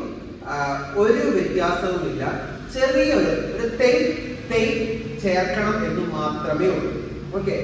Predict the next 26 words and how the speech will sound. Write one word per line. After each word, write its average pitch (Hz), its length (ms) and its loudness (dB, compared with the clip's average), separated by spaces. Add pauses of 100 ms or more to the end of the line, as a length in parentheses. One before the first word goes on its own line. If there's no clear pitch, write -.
(280)
അപ്പൊ 277 180 -2
നമുക്ക് 254 220 2
അതിന്റെ 233 260 0
കാല് 208 260 4 (100)
ആദ്യം 208 260 2
ഒന്ന് 185 180 0
നോക്കിയാലോ? - 460 -2 (1300)
അപ്പം 196 200 -2 (140)
അന്ന് 262 200 2
നമ്മൾ 233 180 0 (100)
പഠിച്ച - 260 0 (240)
ഒന്നും 226 320 0
രണ്ടും 226 340 0
തത്തൈതാഹയുടെ 214 680 0
അളവിന്റെ 214 440 0
കാല് 196 260 0
നിങ്ങൾ 208 260 -4
ഓർക്കുന്നുണ്ടാവും. 196 680 -2 (260)
ഒന്നാമത്തത് 220 480 0
ഇങ്ങനെയായിരുന്നു, 202 560 -2 (440)
ത, 262 100 4 (960)
തേയ്, 226 340 4 (720)
താ, 202 140 4 (1000)
ത, - 40 4 (1000)
ധ, - 120 4 (920)
തേയ്, 220 360 2